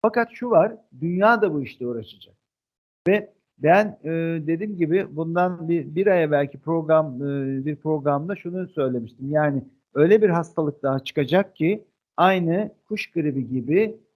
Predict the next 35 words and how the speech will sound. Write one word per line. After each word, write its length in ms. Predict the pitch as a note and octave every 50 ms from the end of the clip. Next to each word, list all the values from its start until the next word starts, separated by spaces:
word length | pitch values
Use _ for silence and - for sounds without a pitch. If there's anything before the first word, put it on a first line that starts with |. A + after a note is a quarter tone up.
| _ -
yine 240 | F3 F3+ F3 D#3 A2+
insanlarla 760 | D3 E3 E3 D3+ E3 E3+ D#3+ D#3+ E3 E3+ F3 F3 D#3+ C#3 C#3
hayvanlar 480 | D3 C#3+ D3+ D3 D#3+ D#3+ E3 E3+ E3+ D#3+
arasında 540 | D3 C#3 C3+ - - C#3+ D3 D3 D3 D3 C#3+ A2+
oluşan 440 | C3 C#3+ C#3+ C#3 D3+ F#3+ F#3+ F3+ F3+
bir 80 | F3
hastalık 500 | D#3+ E3+ E3 E3+ - - E3 F3 E3+ E3+ _ _ _ _ _ -
gündeme 360 | D3 C#3 C3+ C3 B2 A#2+ A#2
gelecek 420 | A2+ A#2 A2 A2+ A2+ B2 G#2 _ -
diye 220 | B2 A2+ G#2 - _ _ _ _ _ _ _ _ _ -
böyle 220 | C3 B2 C#3 C#3+
bir 180 | D#3 D#3+ D#3 _ _ _ _ _
söylemde 580 | _ - D3+ C#3 C3+ C3+ C3 B2+ C3 C3 C3 A2+
bulunmuştum. 400 | A#2 A2 G#2 G#2+ - - C3+ C#3+
Ve 140 | D#3+ D#3+ E3
bu 80 | F#3+
seferki 500 | - - F3+ F3+ E3 D#3 D#3 D3+ - D#3
hastalık 360 | D3+ D3 - - D#3+ G3+ G3 - _ _ _ _ _ _ _
daha 280 | - D#3 E3+ F#3 F#3+ F#3
tehlikeli 400 | F3 D3+ C#3+ C3+ C3 - - C3+
olacak 300 | C3 D3 D#3+ F#3+ F#3 E3
ve 100 | E3 D#3
bu 60 | E3
iki 220 | C3 E3+ - E3+ E3
bin 160 | F3+ F3 E3+
yirmi 260 | E3+ E3+ E3+ E3+ F3
altıya 420 | F3 E3+ E3+ - G3 G3+ G3 E3+
doğru 180 | D3+ C#3+ C3 C#3
giderken 580 | C#3 D#3+ D#3 E3+ D#3+ D3 C#3 - G#3 A3 A3 - _ _ _ _ _ _ -
kendini 380 | - F3+ F3 E3 E3 F#3+ G#3+ -
çok 240 | A3 G#3+ - - D#3+
fazla 260 | D#3 C#3+ B2+ C3+ C3+
gösterecek. 460 | A#2 A2+ A2 - - B2+ A#2+ A#2+ A#2+ C#3
Bugün 260 | D#3+ D#3+ D#3 E3 E3
için 340 | D#3+ E3 - F#3 F3 F#3